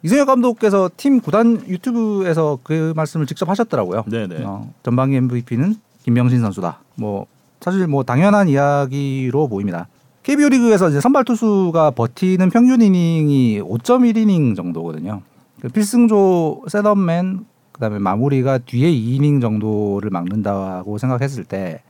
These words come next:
Speaker 1: 육 회와 칠 회를 막는 힘이 사실 승부에 되게 중요한 변수 중에 하나입니다. 그 많은 팀은 육 회와 칠 회까지 막을 수 있는 뎁스를
Speaker 2: 그렇죠.
Speaker 1: 사실 못 갖추죠.
Speaker 2: 보통 팔, 구 회는 정해져 있지만 그 육-, 거기까지 가기가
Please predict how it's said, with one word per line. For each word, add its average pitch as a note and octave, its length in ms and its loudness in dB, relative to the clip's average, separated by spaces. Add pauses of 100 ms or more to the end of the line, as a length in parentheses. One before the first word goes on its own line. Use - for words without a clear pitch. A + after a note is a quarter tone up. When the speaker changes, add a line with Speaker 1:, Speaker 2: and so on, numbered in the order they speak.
(360)
Speaker 1:
육 G3 220 0
회와 D4 240 4
칠 C4+ 240 -4
회를 C4+ 260 0
막는 C#3+ 480 2
힘이 G3 680 2
사실 C#3 180 -4
승부에 F3+ 420 2
되게 A#2+ 220 -2
중요한 C3+ 280 0
변수 G#2+ 320 -4
중에 A2 160 -4
하나입니다. A#2+ 800 -2 (220)
그 - 80 -8
많은 F#3+ 300 4
팀은 B3+ 480 4 (220)
육 F3+ 160 0
회와 D4 220 4
칠 - 220 -2
회까지 B3 420 2
막을 E3+ 320 0
수 - 240 -8
있는 B2+ 360 0
뎁스를 C#3+ 360 -2
Speaker 2:
그렇죠. B2+ 140 0
Speaker 1:
사실 G3 240 0
못 G2+ 180 -6
갖추죠. F#3 480 -4
Speaker 2:
보통 C#3 240 -4
팔, G#3+ 220 0
구 A3 160 0
회는 G3+ 220 0
정해져 D3+ 320 -2
있지만 D#3 460 -2
그 D3+ 300 0
육-, C3 200 -4 (180)
거기까지 E3 320 0
가기가 E3 420 -2